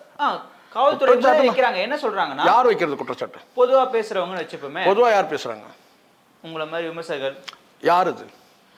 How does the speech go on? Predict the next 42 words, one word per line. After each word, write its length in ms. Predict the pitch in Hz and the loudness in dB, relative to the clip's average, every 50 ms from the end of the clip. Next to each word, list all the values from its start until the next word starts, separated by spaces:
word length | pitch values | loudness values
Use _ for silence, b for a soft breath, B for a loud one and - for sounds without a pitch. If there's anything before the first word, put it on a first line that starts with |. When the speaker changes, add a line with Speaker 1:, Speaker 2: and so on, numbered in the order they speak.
| _ _ _ | _ _ _
Speaker 1:
பேர் 200 | - 226 262 269 | 0 2 2 2
சொல்ல 180 | 254 226 196 180 | 2 0 0 0
விரும்பல 280 | 175 175 170 160 151 | -2 -2 -2 -4 -6
சார். 180 | 143 160 196 226 | -2 -2 0 0
இப்போ 200 | 226 - 196 180 | 0 0 0 2
Speaker 2:
சொல்லுங்க, 80 | 170 | 4
Speaker 1:
நான், 100 | 196 247 | 4 4
இப்போ 120 | 269 285 269 | 4 2 4
Speaker 2:
பேர் 140 | - 254 277 | 4 4 4
Speaker 1:
நான், 100 | 277 - | 4 4
Speaker 2:
சொல்லுங்க. 400 | 254 240 220 208 165 131 - - | 2 2 2 2 2 0 -2 -6
Speaker 1:
இல்ல 120 | - 175 185 | -6 -6 -4
சார், 140 | 185 208 202 | -2 -2 -2
இப்போ 140 | - 190 | -2 -2
நிறைய 220 | 175 185 214 233 277 | 0 0 2 2 2
பேர் 180 | 269 277 269 | 4 4 4
Speaker 2:
பேர் 80 | - 320 | 4 6
Speaker 1:
என்ன 140 | 311 339 285 | 6 6 4
Speaker 2:
சொல்லுங்க 240 | 285 226 185 147 131 | 4 4 2 0 0
Speaker 1:
சொல்-, 20 | |
Speaker 2:
சார். 180 | - 180 196 156 | 2 2 2 2
Speaker 1:
இல்ல 120 | - 202 | 2 0
சார், 120 | 185 214 | -2 -2
நான் 140 | 208 180 - | -2 -2 0
கேட்க 200 | - 254 302 311 | 0 2 4 6
வேண்டிய 340 | - 208 220 254 202 175 185 | 6 6 6 4 4 6 6
Speaker 2:
அவர் 60 | 196 | 6
Speaker 1:
கேள்வியை 240 | - 277 220 214 233 | 6 6 6 6 4
Speaker 2:
நானே 120 | 247 240 202 | 4 4 4
Speaker 1:
கேட்டுக்கிறேன். 100 | 175 170 | 2 4
Speaker 2:
இதை 100 | 170 175 | 2 2
சொன்னா 600 | - 170 175 196 208 214 208 185 165 151 143 135 | 2 0 0 0 2 2 2 2 2 2 2 0
தயா 360 | 123 120 127 123 117 117 131 | 0 -2 -2 -2 0 0 -2
ஒரு 100 | 131 151 | -2 -4
விஷயம் 280 | 156 147 - 139 120 104 | -6 -10 -12 -12 -10 -10
நல்லா 160 | 107 104 101 | -12 -12 -14
பண்ணிட்டேன். 300 | 92 95 - - - - | -20 -20 -20 -20 -20 -18
Speaker 1:
ம். 120 | 131 127 117 | -18 -12 -8
Speaker 2:
போற 340 | - 214 277 330 359 330 | -2 2 2 2 4 2
போக்குல 440 | 262 196 - 202 214 220 214 214 208 | 0 -2 0 0 0 0 2 0 0
நம்ம 240 | 180 170 156 147 147 | 0 -2 -4 -4 -6
வந்து 280 | 147 147 156 165 156 | -6 -8 -8 -10 -10